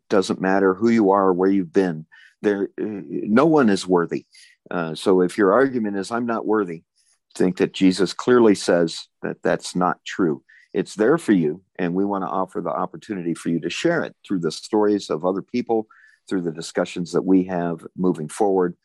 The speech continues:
because our breakfast show is going to be basically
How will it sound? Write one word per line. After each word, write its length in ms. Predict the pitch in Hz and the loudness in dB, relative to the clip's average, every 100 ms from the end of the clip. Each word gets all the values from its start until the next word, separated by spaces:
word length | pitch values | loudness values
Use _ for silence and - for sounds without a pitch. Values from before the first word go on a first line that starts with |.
| _ _ _ | _ _ _
because 320 | 98 98 98 | -6 -2 -2
our 220 | 104 92 80 _ | 0 -2 -4 _
breakfast 480 | 156 170 - 87 - _ _ | -4 -2 -8 -12 -16 _ _
show 400 | - 104 90 90 | -8 -4 -2 -4
is 160 | 82 | -4
going 240 | - 110 107 | -2 0 0
to 60 | |
be 180 | 85 90 | -2 -4
basically 720 | 82 87 87 101 - 92 92 | -2 -4 -4 -6 -2 -2 -2